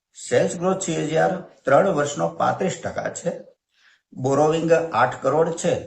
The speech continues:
તો સામે રિઝર્વ કંપની પાસે બસો સાસઠ કરોડ છે.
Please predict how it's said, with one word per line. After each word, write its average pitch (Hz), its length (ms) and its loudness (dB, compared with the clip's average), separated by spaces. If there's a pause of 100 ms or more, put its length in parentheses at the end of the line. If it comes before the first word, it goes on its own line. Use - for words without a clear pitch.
(420)
તો 180 120 6
સામે 170 300 4
રિઝર્વ 156 360 2 (100)
કંપની 151 340 -2
પાસે - 280 -2 (440)
બસો 165 400 2
સાસઠ 131 500 0
કરોડ 110 360 -2 (200)
છે. 120 180 -4